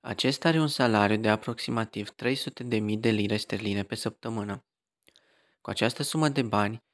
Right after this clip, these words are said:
aproape orice alt fotbalist și-ar fi cumpărat probabil ultimul model al mașinii sale preferate. Nu e și cazul lui Kanté. Acesta conduce în prezent aceeași mașină pe care o conducea și când juca pentru Leicester City.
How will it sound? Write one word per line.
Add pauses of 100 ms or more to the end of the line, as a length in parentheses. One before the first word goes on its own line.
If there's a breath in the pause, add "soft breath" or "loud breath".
(200)
aproape
orice
alt
fotbalist
și-ar
fi
cumpărat
probabil
ultimul
model
al
mașinii
sale
preferate. (760)
Nu
e
și
cazul
lui
Kanté. (500)
Acesta
conduce
în
prezent
aceeași
mașină
pe
care
o
conducea
și
când
juca
pentru
Leicester
City.